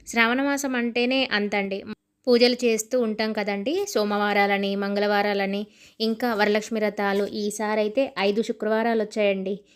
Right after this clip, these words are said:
ఇంకా, ఇంకా ఆడపడుచులందరికీ కూడా పండగే అన్నమాట. నేనైతే ఇప్పుడు అమ్మ వాళ్ళ ఇంటికైతే వచ్చానండి. శ్రావణ మాసంలో ఒకరోజు పిలుస్తూ ఉంటుంది మా చెల్లె. నేను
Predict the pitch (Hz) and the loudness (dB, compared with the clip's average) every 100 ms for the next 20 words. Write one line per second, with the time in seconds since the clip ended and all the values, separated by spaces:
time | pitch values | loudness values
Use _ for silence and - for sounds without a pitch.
0 | - 208 202 202 196 - 226 214 202 196 | -10 -4 -2 -2 -2 -4 -4 0 2 0
1 | 196 214 214 214 202 214 233 247 254 247 | 0 -2 -2 -2 -2 0 -2 -2 -4 0
2 | 247 311 359 180 190 208 226 214 202 185 | 0 0 -2 -2 0 0 0 -2 -2 -4
3 | 208 277 370 _ - 247 247 254 254 285 | -6 -10 -10 _ 2 4 6 4 0 0
4 | 269 254 254 320 427 240 226 226 220 220 | 0 -2 0 0 0 0 0 2 2 2
5 | 214 214 214 254 233 214 233 214 202 196 | 0 -2 0 0 0 -2 -2 -2 -2 -2
6 | 277 403 403 247 214 208 220 220 214 220 | -2 -4 -6 0 2 2 0 -2 -2 -4
7 | 226 262 240 226 208 196 214 214 208 208 | -2 -4 -4 0 0 0 -2 -4 -4 -4
8 | 220 202 196 190 214 339 403 _ _ _ | -6 -4 -4 -6 -4 -4 -6 _ _ _
9 | - 226 220 208 214 269 370 220 202 214 | -4 -2 0 -2 0 -2 -2 -2 0 0